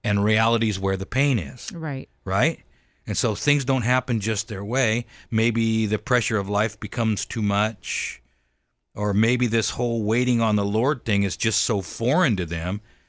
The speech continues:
Speaker 1: and scary that fear kicks in and they go right back to the old ways.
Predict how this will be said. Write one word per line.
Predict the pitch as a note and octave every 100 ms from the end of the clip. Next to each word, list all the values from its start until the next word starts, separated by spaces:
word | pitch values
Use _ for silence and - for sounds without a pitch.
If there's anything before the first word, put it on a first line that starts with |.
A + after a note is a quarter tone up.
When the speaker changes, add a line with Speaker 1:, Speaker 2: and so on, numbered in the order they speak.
| _
Speaker 1:
and | G2+ F#2+
scary | - A#2+ D3 F3+ F2 F#2+ - _ _ -
that | G#2+
fear | - - F3+ G3
kicks | G#2+ F2 -
in | F#2+ A2 A#2
and | -
they | G2+
go | G2 F#2
right | G2+ A2
back | A#2 A2+ -
to | G2
the | G#2
old | G#2 G#2+ G2+
ways. | A#2 C#3 E2 - -